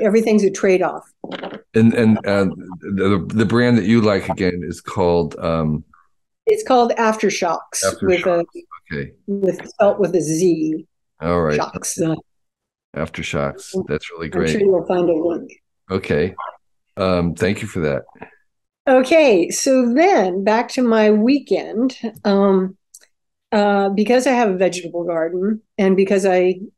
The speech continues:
Speaker 1: love fresh produce and fresh veggies, I, I'm amazed at how much garden waste we create. And I have found composting really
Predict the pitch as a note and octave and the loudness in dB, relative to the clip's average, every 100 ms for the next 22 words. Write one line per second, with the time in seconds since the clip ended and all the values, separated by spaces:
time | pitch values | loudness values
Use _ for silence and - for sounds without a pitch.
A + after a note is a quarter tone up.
0 | - F#3 G3 F#3 F#3 G3 - - F#3+ F3 | -10 -2 2 4 2 0 -8 -6 -2 -2
1 | - F#3+ F#3 F#3+ F#3+ E3+ F3 E3 F#3+ F#3 | -2 0 2 2 -2 -6 -8 -6 -4 -4
2 | F#3+ F#3+ F#3+ F3 F#3 F#3+ - _ _ _ | 0 0 0 -2 -2 -4 -12 _ _ _
3 | _ - G#3+ G#3+ B3+ C#4+ C4 B3 A3+ A3 | _ -2 0 2 4 6 6 6 4 2
4 | F#3+ F#3+ F#3+ F#3 - G3 F#3 F#3+ F3+ F3 | 0 0 0 0 0 2 2 2 2 2
5 | F3 E3+ - E3+ E3+ - F#3+ F3+ D#3 - | 2 0 -4 -10 -10 -4 0 2 0 -4
6 | _ - F#3 F3+ F#3+ G3+ G#3 G#3 G3 F3 | _ -4 0 0 0 2 0 0 -2 -2
7 | E3+ - - - A#3 B3+ - G3+ - - | -6 -12 -10 -2 2 2 2 -2 -2 -6
8 | E3 D#3+ F#3 F#3+ F3+ | -6 -4 0 2 2